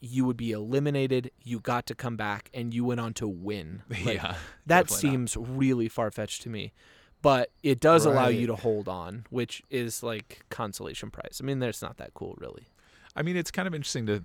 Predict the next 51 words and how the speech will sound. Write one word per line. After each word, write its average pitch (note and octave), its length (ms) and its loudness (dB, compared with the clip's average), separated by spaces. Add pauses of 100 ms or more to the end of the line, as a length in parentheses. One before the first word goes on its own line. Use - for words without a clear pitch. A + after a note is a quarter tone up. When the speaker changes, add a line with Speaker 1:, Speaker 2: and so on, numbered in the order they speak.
(140)
Speaker 2:
you're F#2+ 200 0
talking F#2 400 2
about, F2 320 -2 (160)
you F#2 100 -4
know, F2 140 -2
like, E2 220 -6
the - 80 -10
number E2+ 240 -4
of D#2 100 -4
players E2 500 0
and E2+ 140 -8
how G#2+ 140 -4
that D2+ 160 -4
affects - 520 -6 (180)
sort A#2 180 0
of D#2+ 40 -8
the - 100 -4
outcomes. D2+ 680 -6 (200)
And F#2 120 -4
we've F#2 160 0
opened F2+ 240 -2
this E2+ 160 -10
one F2+ 200 -4
box D#2 400 -4 (120)
kind F#2+ 220 -4
of - 100 -10
early D#2+ 360 -4
because - 300 -8
we G2 60 -10
only C#2 180 -12
have D2+ 120 -12
three F#2+ 260 -6
of D#2 100 -2
us. - 300 -4 (400)
But F#2 300 4 (220)
there's F#2+ 240 2
another A#2 300 2
box F2 360 -4
that F#2+ 80 -4
if F2 100 -8
you F#2 80 -4
had - 80 -10
five A#2 380 0
of F2 100 -4
us - 340 -6 (120)
and F#2+ 120 -10
everybody G2 420 -2
held F#2 340 -2
on, F#2 380 -6 (720)
you F#2+ 200 -2
would, F2 400 0